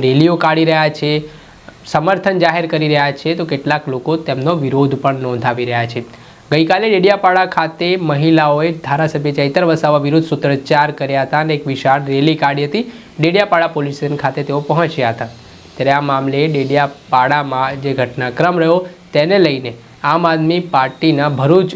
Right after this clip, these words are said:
નર્મદા જિલ્લા પ્રભારી તેજસ પટેલ મેદાને આવ્યા છે અને ચૈતર વસાવાએ જે લડાયક લડતો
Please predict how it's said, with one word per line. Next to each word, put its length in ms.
નર્મદા 500
જિલ્લા 340
પ્રભારી 460
તેજસ 460
પટેલ 360
મેદાને 400
આવ્યા 340
છે 120
અને 200
ચૈતર 460
વસાવાએ 600
જે 160
લડાયક 540
લડતો 420